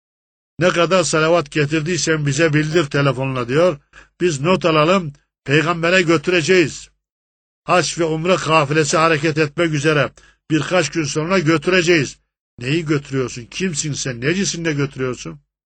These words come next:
Allah ulaştırıyor onu.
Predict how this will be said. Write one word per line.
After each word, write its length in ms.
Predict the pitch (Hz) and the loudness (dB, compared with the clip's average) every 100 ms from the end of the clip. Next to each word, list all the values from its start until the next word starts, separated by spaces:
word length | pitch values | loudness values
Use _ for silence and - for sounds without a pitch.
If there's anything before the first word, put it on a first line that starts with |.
| _ _ _ _ _ _ _ _ _ _ _ _ - | _ _ _ _ _ _ _ _ _ _ _ _ -10
Allah 320 | 123 139 131 | -6 -4 -4
ulaştırıyor 760 | 120 135 131 - 135 160 151 131 | -2 -4 -4 -6 -4 -2 -2 -4
onu. 200 | 143 | -8